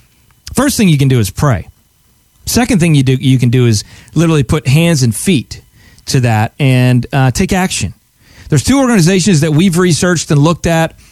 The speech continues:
One is Operation Underground Railroad. And these, these guys,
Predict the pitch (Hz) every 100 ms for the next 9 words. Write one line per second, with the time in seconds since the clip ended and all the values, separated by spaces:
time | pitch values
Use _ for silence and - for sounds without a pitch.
0 | - - 160 190 160 - 165 165 180 160
1 | 160 160 156 165 165 151 147 143 127 143
2 | 143 117 80 110 117 165 147 - 165 165
3 | 180 156 156 147